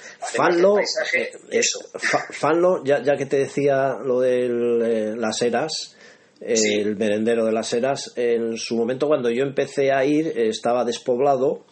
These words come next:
Speaker 2: pero, eh,
Speaker 1: Correcto.
Speaker 2: tengo entendido
Speaker 1: Bueno, había, había un par de familias, eh, en la,
Speaker 2: Eh,
Speaker 1: casi
Speaker 2: sí.
Speaker 1: era lo residual, pero el, solamente en el pueblo, no en el municipio, solamente en el pueblo de Fanlo.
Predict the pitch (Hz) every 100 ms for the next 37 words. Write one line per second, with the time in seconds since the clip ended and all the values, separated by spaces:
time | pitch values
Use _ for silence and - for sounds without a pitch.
0 | - - - - - _ - 143 156 196
1 | 113 117 113 - 127 127 131 117 135 143
2 | 143 151 160 165 - 156 208 226 165 170
3 | 202 185 170 160 - 135 139 117 92 -
4 | 131 127 131 139 143 143 135 - 160 147
5 | 147 - 151 156 151 160 - 175 160 160
6 | 143 151 147 147 135 135 - 135 156 143
7 | - 139 143 160 - - 214 220 226 208
8 | 151 170 185 196 196 - _ 147 180 175
9 | 160 - 139 - - 185 208 208 143 -
10 | 202 127 98 90 92